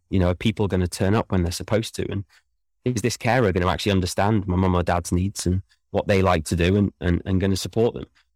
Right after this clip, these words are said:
And then if, from the carer side, you know, they're, they're gonna be out looking for, you know, I, I don't wanna be matched with anyone. I wanna be matched with the right family for my skill set and, and what works for me. And, you know,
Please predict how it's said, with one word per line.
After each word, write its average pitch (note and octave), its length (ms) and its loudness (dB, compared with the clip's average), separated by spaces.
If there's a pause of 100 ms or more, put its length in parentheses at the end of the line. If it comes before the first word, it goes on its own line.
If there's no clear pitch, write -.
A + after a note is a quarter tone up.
(260)
And F#2+ 80 -2
then G2 120 4
if, F2 120 -4 (120)
from G2+ 160 0
the F2 80 2
carer A2+ 340 4
side, A#2+ 320 2
you G#2+ 80 2
know, F#2+ 100 2
they're, F2 160 0
they're G#2 220 0
gonna G2+ 160 0
be F#2 120 0
out F#2+ 140 -2
looking G2 300 0
for, F#2 320 -4 (420)
you F#2 60 2
know, F#2 200 2
I, A2 140 2 (100)
I G#2 80 2
don't A2+ 200 2
wanna A#2 180 2
be F#2+ 120 0
matched F#2 300 -2
with F2 100 0
anyone. F2 500 2
I F#2+ 100 0
wanna G2 200 2
be F#2 120 -2
matched - 280 -2
with F#2+ 120 -8
the G2+ 80 0
right F#2 240 0
family F2+ 400 0
for - 140 -12
my F#2 160 0
skill F#2 320 0
set F2+ 280 0
and, F2+ 220 -2
and G2 140 2
what F#2 140 2
works F2 260 2
for - 100 -4
me. F2 200 2
And, F#2+ 260 0
you F#2+ 140 2
know, F#2+ 180 -4